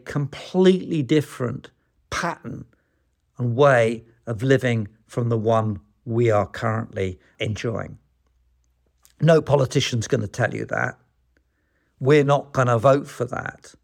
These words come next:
And what that tells you is that we live unsustainably, and that if we are to address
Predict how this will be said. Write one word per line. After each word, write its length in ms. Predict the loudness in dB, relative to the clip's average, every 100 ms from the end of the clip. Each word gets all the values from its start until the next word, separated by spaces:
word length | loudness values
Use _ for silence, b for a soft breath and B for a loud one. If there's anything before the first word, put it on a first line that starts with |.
| _ _ _ _ _ _ _ _ 0
And 160 | 4
what 180 | 4 4
that 220 | 4 2 0
tells 420 | 0 0 -2 -6
you 120 | -6
is 420 | -6 -6 -10 -16 _ _ _ -6
that 100 | -4
we 200 | -2 -2
live 420 | 2 4 2 -2 _ _ _ _ _
unsustainably, 1300 | 2 2 2 -2 -6 -6 -2 0 2 -2 -4 -10 -12 -16 _ _ _ _ _ _ _ _ _ -2
and 220 | 2 4
that 120 | 4
if 140 | 2 2
we 120 | 4
are 200 | 6 4
to 180 | 0 -2
address 640 | 0 2 2 0 -6 -10